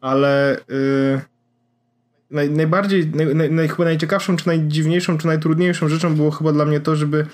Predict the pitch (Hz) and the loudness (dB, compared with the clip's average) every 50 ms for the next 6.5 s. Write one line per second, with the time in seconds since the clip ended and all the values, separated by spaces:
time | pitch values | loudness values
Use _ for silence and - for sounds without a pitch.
0 | - _ _ _ _ _ _ _ - - 180 180 - 185 160 160 147 151 151 151 | -18 _ _ _ _ _ _ _ -8 -6 -6 -4 -2 -2 -2 0 0 0 0 0
1 | 143 139 139 139 143 139 156 185 226 269 269 - - _ _ _ _ _ _ _ | 0 0 0 0 0 0 0 0 0 -2 -2 -6 -16 _ _ _ _ _ _ _
2 | - 143 147 151 175 202 - - - 196 190 190 190 - - - - - _ _ | -6 -2 0 2 2 2 0 0 0 0 0 0 0 -2 -4 -6 -6 -8 _ _
3 | _ _ _ _ _ _ _ _ _ _ _ _ _ _ _ _ _ _ _ _ | _ _ _ _ _ _ _ _ _ _ _ _ _ _ _ _ _ _ _ _
4 | _ _ _ _ _ _ - 160 147 156 156 143 156 175 175 165 156 - 143 147 | _ _ _ _ _ _ -8 -4 -2 0 0 2 2 2 2 2 2 2 2 2
5 | 143 127 127 123 127 143 156 156 151 143 135 135 131 131 127 120 120 - 143 135 | 2 2 2 2 2 2 2 2 0 0 0 -2 0 0 0 0 0 0 -2 -2
6 | 131 - - 135 120 120 120 117 117 117 | -2 -2 -2 -2 0 0 0 0 -2 -4